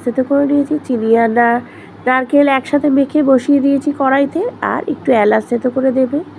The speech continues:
যখন দেখবে বেশ নারকেল আর চিনিটা একসাথে টাইট হয়ে গেছে, নামিয়ে নিয়ে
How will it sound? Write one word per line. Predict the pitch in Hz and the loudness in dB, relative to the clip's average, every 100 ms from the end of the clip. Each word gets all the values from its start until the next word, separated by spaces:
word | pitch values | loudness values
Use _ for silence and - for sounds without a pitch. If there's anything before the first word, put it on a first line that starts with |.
| - - - - | -20 -20 -18 -2
যখন | 254 262 285 | 0 2 4
দেখবে | 285 277 | 4 4
বেশ | 277 285 277 - | 4 4 2 0
নারকেল | 247 226 254 247 | -2 0 2 2
আর | 247 240 | 2 -2
চিনিটা | 240 240 233 247 240 | -4 -2 0 0 -2
একসাথে | - 240 240 240 | -4 -6 -4 -4
টাইট | 220 208 226 | 0 0 0
হয়ে | 262 262 | 0 -2
গেছে, | 269 262 330 | -4 -8 -10
নামিয়ে | - 180 202 214 | -6 -2 0 0
নিয়ে | 226 247 | 0 -4